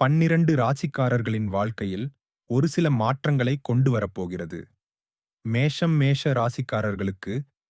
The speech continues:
இந்த மாதம் அதி அற்புதமான மாதம். கிரகங்களின் சஞ்சாரம் சாதகமாக உள்ளது. திடீர் அதிர்ஷ்டமும் பணவரவும் தேடி வரும்.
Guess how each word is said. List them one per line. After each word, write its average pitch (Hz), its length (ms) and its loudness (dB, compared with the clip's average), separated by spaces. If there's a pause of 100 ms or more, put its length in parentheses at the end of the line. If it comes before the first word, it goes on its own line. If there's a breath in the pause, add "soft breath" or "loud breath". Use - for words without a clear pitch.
(160)
இந்த 131 300 2
மாதம் 123 400 2
அதி 127 320 0
அற்புதமான 123 580 2
மாதம். 90 360 -4 (840)
கிரகங்களின் 143 600 4
சஞ்சாரம் 127 640 2
சாதகமாக 131 800 2
உள்ளது. 90 400 -4 (1080)
திடீர் 156 380 4
அதிர்ஷ்டமும் 123 640 0 (200)
பணவரவும் 143 680 4
தேடி 110 300 0
வரும். 87 280 -6